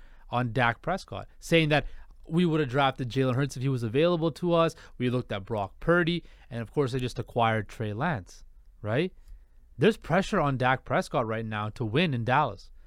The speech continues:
They have an elite defense. They have CeeDee Lamb, who's emerged as the number one wide receiver.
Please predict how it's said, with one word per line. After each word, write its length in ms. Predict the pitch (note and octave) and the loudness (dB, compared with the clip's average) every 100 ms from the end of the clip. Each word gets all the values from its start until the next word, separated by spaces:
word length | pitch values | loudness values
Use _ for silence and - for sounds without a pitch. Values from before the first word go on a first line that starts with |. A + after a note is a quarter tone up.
| - - | -20 0
They 140 | D#3 | 2
have 240 | C#3 F#3+ G3 | 6 4 4
an 80 | C#3+ | 0
elite 320 | A#2 B2 G2+ | -2 -4 -4
defense. 560 | D3+ E3 F#2 F#2 - - - - | -4 -4 -8 -10 -18 -20 -20 -6
They 80 | C#3+ | 2
have 220 | E3 A3+ | 6 6
CeeDee 380 | E3 E3 C3+ A#2+ | 4 -2 -2 0
Lamb, 180 | C3+ C#3 | 0 2
who's 100 | A#2+ | 0
emerged 300 | A2+ B2 A2+ | 0 0 -2
as 40 | |
the 40 | A2+ | -4
number 200 | A2+ A2 | -4 -6
one 180 | G#2 G2+ | -6 -4
wide 200 | G2 F#2+ | -4 -6
receiver. 440 | F#2 F3+ D3 G2 | -6 -4 -4 -6